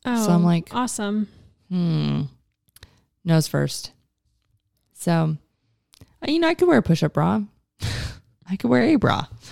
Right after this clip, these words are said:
Speaker 2: And that could probably help me. So, yeah, we'll see.
Speaker 1: Nice.
Speaker 2: I would say nose first.
Speaker 1: Yeah.
Speaker 2: Teeth second, boobs third.
Speaker 1: Ooh, what do you wanna do with your teeth?
Speaker 2: Fix 'em.
Speaker 1: Veneers?
Speaker 2: I don't know. I just need to fix 'em.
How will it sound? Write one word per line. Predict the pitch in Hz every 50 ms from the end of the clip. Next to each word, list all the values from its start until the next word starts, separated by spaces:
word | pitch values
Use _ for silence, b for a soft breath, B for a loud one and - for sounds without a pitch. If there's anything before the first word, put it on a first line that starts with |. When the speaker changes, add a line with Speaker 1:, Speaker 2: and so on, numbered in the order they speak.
| B B B B B B B B B _
Speaker 2:
And | 240 240
that | 240 233
could | - 220
probably | 233 220 208 208
help | 202 208 190 -
me. | 151 160 147 147 B B B B B B B B B
So, | - - - 208 202 196 196 196 196 190 180 175 175 151 - _ _ _ _ _ _ _ _ _ _ _ _ _ _ -
yeah, | 196 196 196 196
we'll | 190 180
see. | - - 151 147 151 170 143 - _ _ _ _
Speaker 1:
Nice. | 254 254 262 247 226
Speaker 2:
I | 202
would | 202
say | - 220 214
nose | 196 190 185 -
first. | - 170 160 156 156 - - - - - _ - _ _
Speaker 1:
Yeah. | _ 247 247 240 233 226 - _
Speaker 2:
Teeth | - - 185 175 175
second, | - 170 160 156 - 160 160 - 196
boobs | - - 160 156 - -
third. | - 165 175 196 214 208 208 B B B B B _ -
Speaker 1:
Ooh, | 285 311 311
what | 254 233
do | 240
you | 254 254
wanna | 254 254
do | 247 247
with | 240 -
your | 233 240
teeth? | - - 311 311 247 240 - _ -
Speaker 2:
Fix | - -
'em. | 233
Speaker 1:
Veneers? | 208 220 220 254 - - 160 - - - - -
Speaker 2:
I | 175 190
don't | 208 214
know. | 214 208 185 156 160 180
I | - 170
just | 175 - -
need | 190 190
to | 180 -
fix | 190 180 -
'em. | 156 151 147